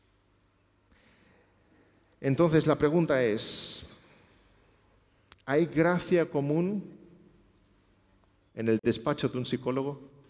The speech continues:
Estoy haciendo preguntas difíciles. Bueno, me las estoy haciendo a mí mismo, fíjate.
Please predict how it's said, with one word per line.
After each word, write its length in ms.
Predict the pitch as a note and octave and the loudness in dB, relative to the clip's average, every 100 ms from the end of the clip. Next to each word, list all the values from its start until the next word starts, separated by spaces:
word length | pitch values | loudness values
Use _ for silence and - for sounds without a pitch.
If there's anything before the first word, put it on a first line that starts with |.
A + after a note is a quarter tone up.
| _ _ _ _ _ _ _ _ _ _ _ _ _ _ _ _ _ | _ _ _ _ _ _ _ _ _ _ _ _ _ _ _ _ _
Estoy 180 | _ F#2 | _ -6
haciendo 240 | F#2 A2+ | -2 0
preguntas 380 | G2 F#2+ G2+ F#2+ | 2 0 0 -2
difíciles. 520 | F2 - C3+ - E2+ | -4 -4 -4 -2 -2
Bueno, 180 | A2+ A2+ | 0 0
me 80 | G2+ | 0
las 100 | F#2 | 0
estoy 220 | G2+ C3 | 0 0
haciendo 280 | B2 C3 A#2+ | 2 2 0
a 40 | |
mí 100 | G2+ | 0
mismo, 360 | G#2+ C3 F2 D#2+ | 0 0 -2 -8
fíjate. 420 | - A2 F2 A#2 | -12 -12 -8 -10